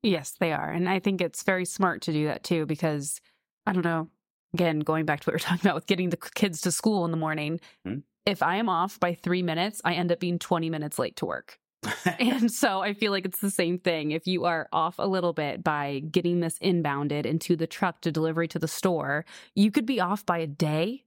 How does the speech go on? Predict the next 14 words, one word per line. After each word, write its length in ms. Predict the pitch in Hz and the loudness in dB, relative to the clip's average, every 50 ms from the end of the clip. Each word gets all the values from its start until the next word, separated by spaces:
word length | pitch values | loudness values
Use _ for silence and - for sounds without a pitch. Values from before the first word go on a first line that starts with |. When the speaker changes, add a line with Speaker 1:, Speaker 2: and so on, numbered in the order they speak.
| _ - | _ 0
Speaker 1:
or 160 | 170 165 165 | 0 2 2
a 80 | 156 147 | 2 0
week, 360 | 147 160 156 185 233 240 - | -2 -2 -2 -2 -2 -4 -2
and 120 | - 190 185 | 2 2 2
then 80 | 175 | 2
all 160 | - 156 185 185 | 2 2 0 0
of 60 | 196 | 0
a 20 | |
sudden 220 | - - 190 185 185 | 0 0 0 2 0
that 160 | 180 - - | -2 -2 -2
product 340 | - 180 170 170 170 - - - | -2 -2 0 0 -2 -4 -4 -4
isn't 260 | 170 165 156 165 - | -2 0 -2 -2 -4
there. 320 | - - 52 - - - _ _ _ - | -4 -4 -4 -6 -6 -8 _ _ _ -16
Speaker 2:
Mm-hmm. 220 | 87 - - 101 | -10 -6 -4 -4